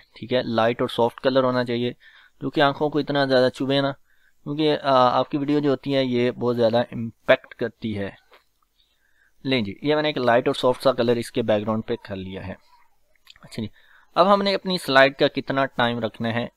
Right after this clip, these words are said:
ये हम यहाँ पे चूज़ करेंगे। जैसे कि यहाँ से मैं वापस आके इसको प्ले करता हूँ, तो ये देखिए ये मैंने अपनी स्लाइड का तकरीबन दस सेकंड टाइम रखा हुआ है। यहाँ से मैं प्ले करके दिखा रहा हूँ,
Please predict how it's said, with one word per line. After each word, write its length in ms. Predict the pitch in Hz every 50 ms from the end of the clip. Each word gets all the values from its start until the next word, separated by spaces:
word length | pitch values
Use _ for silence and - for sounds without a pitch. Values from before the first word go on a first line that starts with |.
| _ -
ये 200 | 139 131 135 139
हम 200 | 120 120 117 113
यहाँ 220 | 107 104 101 101 -
पे 160 | 147 151 - - _ _ -
चूज़ 260 | - 135 127 120 -
करेंगे। 300 | - 107 101 98 101 101
जैसे 220 | 104 120 117 - 131
कि 80 | 123
यहाँ 160 | 120 117 117 117
से 100 | - 123
मैं 120 | 120 113
वापस 320 | 110 107 104 - - -
आके 280 | 120 113 110 - 120 113
इसको 200 | 107 - - 127
प्ले 200 | - 127 131 135
करता 280 | 139 131 110 - - 120
हूँ, 140 | 120 147 - _ _ _ _ _ _ _ _ _ _ _ -
तो 60 | 170
ये 120 | 175 180
देखिए 220 | 175 175 - 185 170
ये 140 | 165 165 160
मैंने 300 | 156 147 147 151 151 151
अपनी 340 | - - 135 - 147 143 143
स्लाइड 320 | - - 127 123 123 120
का 140 | - 143 135
तकरीबन 640 | 135 - - - - 135 127 131 127 135 131 123
दस 140 | 120 127 131
सेकंड 320 | - - 123 - 123 120 107
टाइम 220 | 110 107 107 107
रखा 220 | 101 - - 131
हुआ 180 | 131 131 131 127
है। 120 | 127 123 - - _ _ _ _ _ _ _ _ _ _ _ _ _ _ _ _ _ _ _ _ _ _ _ 131
यहाँ 100 | 123 117
से 120 | - 127
मैं 140 | 120 120 117
प्ले 200 | - 117 117 117
करके 300 | 110 120 110 - - 110
दिखा 320 | 107 104 - - 123 127 127
रहा 100 | 127 127
हूँ, 140 | 127 127